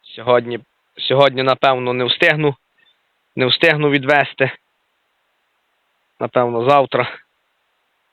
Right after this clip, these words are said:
Але вже приїду до Василя, ще раз там включуся.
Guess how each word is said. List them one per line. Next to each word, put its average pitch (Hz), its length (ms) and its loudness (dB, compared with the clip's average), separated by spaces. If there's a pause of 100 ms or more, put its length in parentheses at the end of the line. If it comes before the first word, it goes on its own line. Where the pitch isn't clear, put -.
(2000)
Але 110 200 -14
вже 117 360 0 (1080)
приїду 123 380 0
до 123 100 0
Василя, 135 540 2 (880)
ще 127 180 -2
раз 123 180 2 (1000)
там 120 200 -2
включуся. 135 800 -2